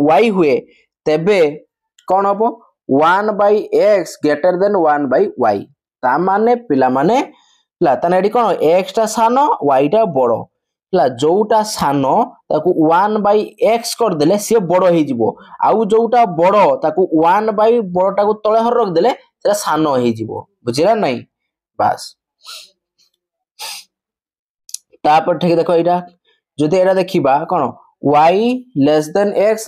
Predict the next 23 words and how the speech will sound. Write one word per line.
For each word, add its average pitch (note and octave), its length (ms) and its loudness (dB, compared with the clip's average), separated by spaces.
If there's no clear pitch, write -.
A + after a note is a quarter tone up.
ଲେସ୍ D3 180 0
ଦେନ୍ G3 200 0
ଜିରୋ, C#3 260 0
ତା D3+ 100 -2
ମାନେ E3 300 0
ଏଠାରେ D3+ 280 0
ଏକ୍ସ F#3 280 -4
ଟା F#3 80 2
ବଡ଼, E3 200 2
ୱାଇ B2 240 2
ଟା F3 80 0
ସାନ। - 220 -6
ୱାଇଟା F3 360 2
ସାନ G#3+ 280 -2
ମାନେ, C4 220 0
ତେଣୁ F3 140 0
ୱାନ୍ A3 260 2
ବାଇ A#3 180 2
ୱାଇଟା A#3 280 2
କ'ଣ B3+ 200 0
ହବ? D#3 100 0
ବଡ଼ B3+ 160 2
ହବ। A#3 120 -2